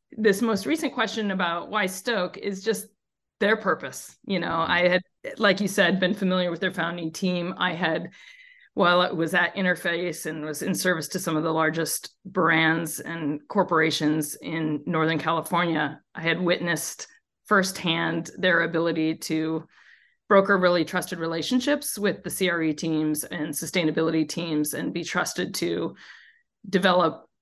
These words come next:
um, and design strategies around sustainability. Um, so that was one point of view. And then it was clear to me that I just,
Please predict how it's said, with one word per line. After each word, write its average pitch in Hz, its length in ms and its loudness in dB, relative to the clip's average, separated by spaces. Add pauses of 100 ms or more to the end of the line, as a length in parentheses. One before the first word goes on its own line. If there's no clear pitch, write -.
(220)
um, 156 540 2
and - 240 -6 (160)
design 170 840 2
strategies 165 880 2
around 151 320 -2
sustainability. 151 1080 -2 (560)
Um, 151 600 2 (640)
so - 140 0
that 233 140 6
was 202 140 6
one 185 240 4
point 175 240 -2
of 160 80 -4
view. 165 300 2
And 208 180 2
then 202 100 6
it 202 180 -2 (180)
was 185 480 -4 (340)
clear 214 420 4
to 190 160 -4
me 180 220 0
that 170 160 -4
I 175 160 -4
just, 170 300 -8